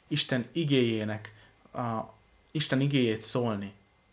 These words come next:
akkor a saját identitásunkat veszítjük el. Nagyon érdekes,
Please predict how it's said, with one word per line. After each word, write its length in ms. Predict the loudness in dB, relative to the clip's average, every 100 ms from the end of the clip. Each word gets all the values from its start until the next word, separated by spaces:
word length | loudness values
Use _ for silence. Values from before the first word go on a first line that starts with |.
| _ _ _ _ _ _ _
akkor 240 | -18 -4 -2
a 40 |
saját 400 | 4 4 4 2
identitásunkat 880 | -2 -2 -4 -8 -8 -8 -10 -14 -12
veszítjük 480 | -10 -10 -10 -14 -12
el. 220 | -12 -14 _ _ _ _ _ _ _ _ _ _ _ _ _ -20 -20 _ -20 -20 2
Nagyon 280 | 6 8
érdekes, 640 | 8 6 6 0 -2 -4